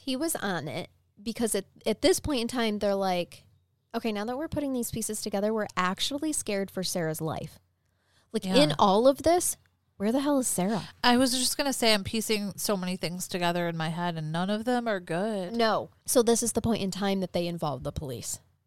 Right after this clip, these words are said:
Speaker 1: They're like, "S-, okay, this isn't like Sarah. Something is up. What is going on?" And this is nineteen oh eight for you people.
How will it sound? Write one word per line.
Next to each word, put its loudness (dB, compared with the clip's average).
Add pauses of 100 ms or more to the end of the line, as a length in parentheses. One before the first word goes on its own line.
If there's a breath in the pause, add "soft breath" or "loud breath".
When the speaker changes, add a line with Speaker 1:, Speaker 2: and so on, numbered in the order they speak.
Speaker 1:
They're 2
like, -2 (120)
"S-, -4 (240)
okay, 2 (320)
this 2
isn't 0
like 2
Sarah. 2
Something 0
is 0
up. 0
What 2
is -2
going -4
on?" -6 (960)
And 0
this 0
is -2
nineteen 0
oh -2
eight -4
for -6
you -6
people. -4